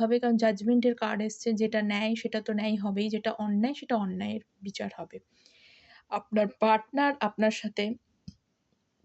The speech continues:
চায় আরও একবার রিলেশনশিপটা ঠিক করতে, ঠিক আছে? কারণ আপনার, আহ, সাথে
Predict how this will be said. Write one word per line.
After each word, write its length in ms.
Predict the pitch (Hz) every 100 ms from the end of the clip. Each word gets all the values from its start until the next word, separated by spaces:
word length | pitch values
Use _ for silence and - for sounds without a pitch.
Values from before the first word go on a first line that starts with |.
| -
চায় 320 | 269 247 262
আরও 200 | 277 220
একবার 400 | 226 226 208 214 240
রিলেশনশিপটা 760 | 214 208 196 208 - 208 - 262
ঠিক 200 | - 247 -
করতে, 360 | - - - - - _ _ _ _ -
ঠিক 140 | 254
আছে? 160 | 226 -
কারণ 240 | - 220
আপনার, 580 | 226 214 - - 247 269 269 - - - - - - -
আহ, 200 | 240 233
সাথে 320 | 233 240 262